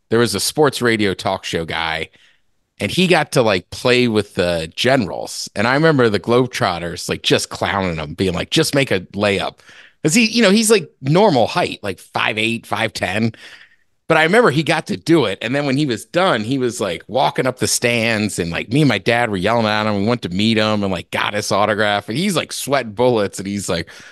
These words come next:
"Oh, man, you guys are huge fans." We're like, "We're huge fans."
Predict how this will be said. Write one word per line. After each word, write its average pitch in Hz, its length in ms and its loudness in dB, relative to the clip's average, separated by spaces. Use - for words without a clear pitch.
"Oh, 254 180 6
man, 254 220 6
you 262 40 6
guys 233 200 4
are - 20 4
huge 214 240 4
fans." 226 480 4
We're 175 80 2
like, 156 140 0
"We're 214 160 -4
huge 247 340 -2
fans." 127 640 -6